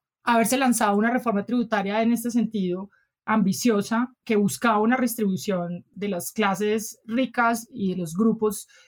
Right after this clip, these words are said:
de, eh, ingresos medios hacia los más pobres, hubiera tenido un chance mayor,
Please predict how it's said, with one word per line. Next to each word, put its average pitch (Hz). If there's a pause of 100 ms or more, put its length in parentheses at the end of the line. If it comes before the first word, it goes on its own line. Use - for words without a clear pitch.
(100)
de, 214
eh, 196
ingresos 226
medios 254
hacia 254
los 214
más 202
pobres, 240 (420)
hubiera 247
tenido 233
un 226
chance 226
mayor, 220